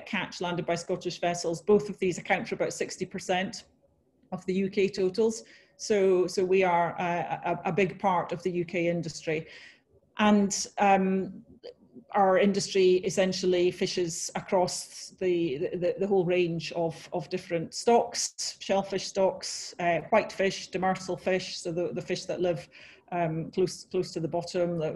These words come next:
whitefish like cod and haddock, um, and also pelagic fish, so the, the, the midwater,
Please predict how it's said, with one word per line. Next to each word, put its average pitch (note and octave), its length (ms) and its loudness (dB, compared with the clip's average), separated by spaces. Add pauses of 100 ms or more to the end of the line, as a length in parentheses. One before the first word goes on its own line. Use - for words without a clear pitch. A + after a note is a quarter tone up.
(140)
whitefish E3+ 480 -2
like - 180 -4
cod E3+ 260 -4
and E3 120 -6
haddock, F3 440 -2 (480)
um, F#3 360 4
and F#3+ 120 2
also F3+ 260 0
pelagic F3 560 -4
fish, - 320 -6
so E3+ 220 -2
the, D#3+ 480 0
the, D#3 300 -2 (300)
the F#3 60 -2
midwater, E3+ 840 0